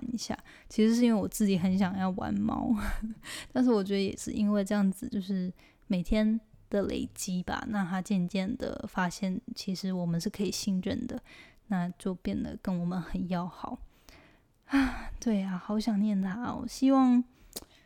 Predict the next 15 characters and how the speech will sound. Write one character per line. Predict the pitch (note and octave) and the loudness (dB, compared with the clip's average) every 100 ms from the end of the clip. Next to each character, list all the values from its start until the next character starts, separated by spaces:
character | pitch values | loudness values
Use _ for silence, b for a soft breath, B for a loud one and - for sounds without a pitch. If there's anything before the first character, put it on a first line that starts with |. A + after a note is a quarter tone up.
| B _ _ _ _ | B _ _ _ _
就 | - | -8
是， | A3 A3 G#3+ G#3+ - - C#4 C4 | -4 -2 0 -2 -2 -6 -8 -10
反 | A#3+ G#3+ | -2 4
正 | B3+ C4+ | 6 6
不 | C4+ | 4
管 | G#3+ G3 | 2 0
之 | - G#3+ | -2 -2
后 | F#3+ A3 | 2 2
如 | G#3 G3 | 2 2
何， | F#3+ G3+ | 0 0
现 | G#3 A3 | 2 4
在 | G#3+ G#3 G3+ | 4 4 2
就 | G#3 | 0
是 | G3+ G#3 G3 | 0 -2 -2
我， | - - - B3 | -2 -6 -6 -8